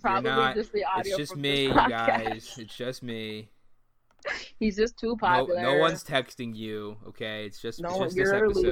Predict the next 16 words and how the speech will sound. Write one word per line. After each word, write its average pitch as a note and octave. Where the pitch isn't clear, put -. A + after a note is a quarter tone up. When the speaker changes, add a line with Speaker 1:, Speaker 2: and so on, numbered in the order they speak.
Speaker 1:
loser. F3+
It's, F3+
Speaker 2:
<laughs> -
Speaker 1:
it's -
famous G#3
Danny F3+
Speaker 2:
Yeah. -
Speaker 1:
and -
no -
one E4
else. -
Speaker 2:
So D#3+
Speaker 1:
Nah, F3+
my G3
phone C#4+
be A#3